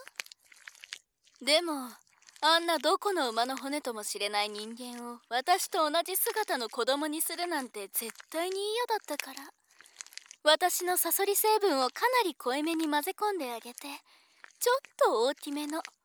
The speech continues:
普通のサソリとして産んじゃった。知能なんかほとんど残らず、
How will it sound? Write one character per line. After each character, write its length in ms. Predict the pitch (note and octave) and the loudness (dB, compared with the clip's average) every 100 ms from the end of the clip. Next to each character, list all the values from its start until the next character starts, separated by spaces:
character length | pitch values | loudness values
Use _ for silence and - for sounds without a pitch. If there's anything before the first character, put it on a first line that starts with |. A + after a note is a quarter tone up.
| _ | _
普 140 | - - | -16 -10
通 280 | - E4 F4 | -4 -2 0
の 120 | F#4 | -2
サ 180 | E4 D#4+ | -2 -2
ソ 140 | G4 | 0
リ 100 | G4 | -2
と 160 | G#4+ G#4 | -4 -6
し 100 | - | -6
て 120 | F4+ | -6
産 180 | F4+ E4 | -4 -4
ん 80 | F4 | -6
じ 100 | F#4+ | -8
ゃ 40 | |
っ 20 | F4+ _ | -14 _
た。 80 | - B4+ - _ - - - - _ _ _ - - _ - - _ - | -20 -20 -20 _ -20 -20 -20 -20 _ _ _ -20 -20 _ -20 -20 _ -2
知 100 | G4 | 0
能 200 | G4 F#4 | 2 2
な 160 | C4+ G#3+ | 0 -6
ん 60 | G3+ | -10
か 140 | G3 | -12
ほ 160 | - G#3+ | -10 -10
と 200 | C4+ E4+ | -8 -6
ん 120 | F4+ | -6
ど 100 | C#4 | -6
残 320 | G#3 G3+ A#3+ | -6 -8 -8
ら 160 | C#4 | -8
ず、 140 | C#4 | -8